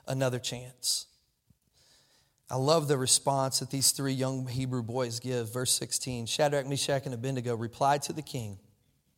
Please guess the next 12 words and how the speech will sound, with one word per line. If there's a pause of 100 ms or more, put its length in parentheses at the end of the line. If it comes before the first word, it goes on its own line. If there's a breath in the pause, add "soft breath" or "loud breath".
(560)
'Nebuchadnezzar, (640 soft breath)
we
don't
need
to
give
you
an
answer
to
this
question.'"